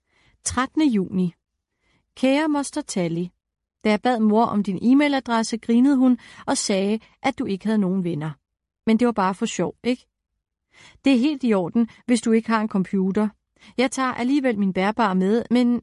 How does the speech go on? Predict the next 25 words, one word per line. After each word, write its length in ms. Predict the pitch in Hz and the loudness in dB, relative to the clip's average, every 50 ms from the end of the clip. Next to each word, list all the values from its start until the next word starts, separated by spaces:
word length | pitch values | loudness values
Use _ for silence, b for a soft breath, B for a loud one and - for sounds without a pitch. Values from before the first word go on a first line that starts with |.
| - | -2
jeg 140 | - 254 262 | -2 -2 0
vil 100 | 254 262 | 0 -2
selvfølgelig 460 | - - 269 - - 285 285 311 320 | -2 -4 -4 -2 0 0 2 2 2
lige 160 | 262 254 262 262 | 2 2 2 2
være 140 | 254 202 | 0 0
sikker 260 | 185 - 233 226 262 240 | -2 -2 -4 -4 -4 -4
på, 200 | - - 240 - | -2 -2 -2 -2
at 120 | 226 190 | -2 -2
du 60 | 214 | -2
har 80 | 196 170 | -2 -2
wifi, 580 | 160 165 170 185 214 226 - 240 226 214 202 | 0 0 0 0 0 0 0 0 0 0 0
netværk, 540 | - 185 196 214 214 226 220 214 202 185 _ | 0 -2 -2 -2 -2 -2 -2 -2 -4 -4 _
bredbånd 500 | - 175 185 208 220 - 226 208 165 - | -4 -4 -2 -2 0 0 0 0 -2 -2
eller 240 | - 180 170 156 147 - _ _ - | -4 -4 -4 -6 -8 -10 _ _ -6
hvad 180 | 175 180 180 185 | -2 -2 0 2
det 80 | 208 | 2
nu 100 | 226 226 | 2 4
hedder 220 | 208 226 220 196 202 | 4 2 2 0 -2
der, 160 | 190 196 180 | -2 -4 -4
hvor 100 | 180 190 | -4 -6
du 80 | 196 | -8
bor. 260 | 175 - 185 175 - - _ _ _ _ _ _ _ B B B B B B B B - | -6 -4 -4 -4 -4 -6 _ _ _ _ _ _ _ B B B B B B B B 0
Det 80 | - 262 | 2 2
er 40 | 240 | 4
virkelig 380 | 254 285 277 294 320 320 285 | 4 2 2 4 2 2 2